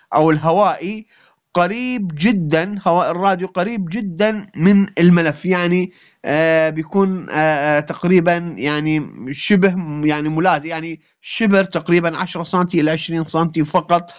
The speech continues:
فوق الملف، آه، يستطيع التقاط الموجة. هذا الشيء مزعج حقيقة، لكن يوجد طرق أخرى للراديو، في حوالي ثلاث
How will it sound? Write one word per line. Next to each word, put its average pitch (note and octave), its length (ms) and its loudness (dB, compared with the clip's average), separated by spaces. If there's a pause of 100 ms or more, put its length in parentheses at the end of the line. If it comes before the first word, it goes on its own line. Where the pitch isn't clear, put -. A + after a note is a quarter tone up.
(280)
فوق E3+ 320 -2
الملف، E3 360 0 (480)
آه، D3+ 260 2
يستطيع E3+ 680 0
التقاط D3+ 480 -4
الموجة. G#2+ 480 -6 (420)
هذا C4 280 2
الشيء B3 540 -2
مزعج D#3 480 0
حقيقة، - 500 -6
لكن B3 460 2
يوجد B3+ 400 4
طرق A#3 480 -2
أخرى G#3 260 2
للراديو، G3 500 0
في A3+ 200 -2
حوالي G#3+ 460 2
ثلاث B3 380 0